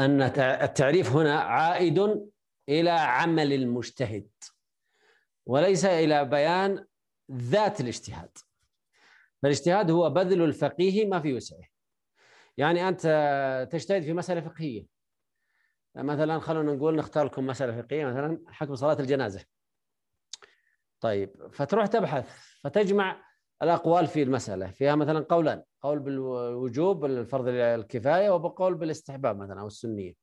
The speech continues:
ثم، ثم تنظر من قال بهذا القول، ثم تنظر في أدلتهم، ثم تنظر في اعتراضات بعضهم على بعض، ثم بعد ذلك ترجح أحد القولين.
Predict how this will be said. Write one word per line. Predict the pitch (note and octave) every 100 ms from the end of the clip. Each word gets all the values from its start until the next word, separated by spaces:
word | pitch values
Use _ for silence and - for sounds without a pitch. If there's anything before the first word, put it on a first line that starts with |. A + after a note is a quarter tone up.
| _ _ _ _ - - _
ثم، | - F3 - - _ F#3
ثم | F#3+
تنظر | A3+ A#3 A3+ A#3
من | G#3+
قال | G#3 G#3
بهذا | F3+ E3+ D#3
القول، | - A2 - C3
ثم | D#3+ F#3+
تنظر | A3 A#3
في | F#3+ G#3+
أدلتهم، | F#3+ F#3 - A2+ G2
ثم | C#3 F#3
تنظر | G3+ A3 G#3+
في | G3+
اعتراضات | F3+ F#3+ F#3+ G3 G3+ G3+
بعضهم | F3+ F3+ F#3+ F#3
على | F3+
بعض، | E3+ G#2+ - _ - - _ _ _ _ _
ثم | E3+ G3+ G#3+
بعد | F#3+ F3+
ذلك | E3 D#3 F#3+ F#3+ E3
ترجح | D3 D3 D#3+ E3+ D3+
أحد | E3
القولين. | E3 F3+ D#3 G2+